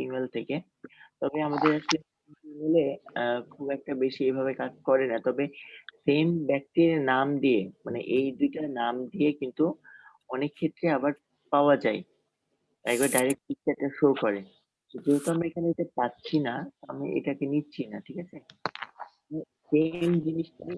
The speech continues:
আপনাদের যেটা করতে পারবেন, সেটা হচ্ছে যে আপনি এই যে add-on, যেটা আমি আপনাকে এখানে দেখাচ্ছি, যে,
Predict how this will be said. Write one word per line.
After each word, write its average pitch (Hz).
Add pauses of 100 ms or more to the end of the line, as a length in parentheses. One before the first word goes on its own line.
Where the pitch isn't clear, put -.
আপনাদের 135
যেটা 131
করতে 147
পারবেন, 117 (500)
সেটা 135
হচ্ছে 156 (500)
যে 135
আপনি 123 (140)
এই 151
যে 175
add-on, 123 (160)
যেটা 120
আমি 131
আপনাকে 127
এখানে 127
দেখাচ্ছি, 107 (640)
যে, 117